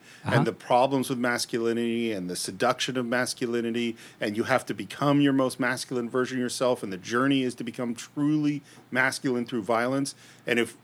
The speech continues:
Speaker 2: we go with your theory, the end of the film is the discovery of femininity.
Speaker 1: Yeah.
Speaker 2: That the
Speaker 1: Yep.
Speaker 2: unification of this character comes through not the masculine side, but the female side. I think that's really brilliant.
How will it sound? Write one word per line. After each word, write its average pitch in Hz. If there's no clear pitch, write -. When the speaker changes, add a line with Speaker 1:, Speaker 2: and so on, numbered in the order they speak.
Speaker 2:
we 123
go 143
with 160
your 131
theory, 123
the 117
end 175
of 170
the 123
film 107
is 101
the -
discovery 107
of 95
femininity. 85
Speaker 1:
Yeah. 123
Speaker 2:
That 110
the 117
Speaker 1:
Yep. 110
Speaker 2:
unification 143
of 104
this 107
character 160
comes 131
through 117
not 143
the 135
masculine 98
side, 95
but 92
the 85
female 131
side. -
I 208
think 165
that's 123
really 123
brilliant. 101